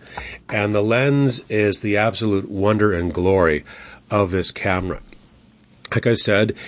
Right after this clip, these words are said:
it's a one hundred millimeter f three point five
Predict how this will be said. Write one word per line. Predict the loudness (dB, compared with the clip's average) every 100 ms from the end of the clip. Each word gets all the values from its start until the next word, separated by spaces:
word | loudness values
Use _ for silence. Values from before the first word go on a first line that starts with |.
| -16 -6
it's | -2 -2 0
a | 0
one | 0 0 2 2
hundred | 2 0 2
millimeter | 2 4 2 2 0 -2 -14 -16 -2
f | -2 -2
three | -4 -2 -2
point | 0 0 0
five | -2 -2 0 2 2 2 0 -6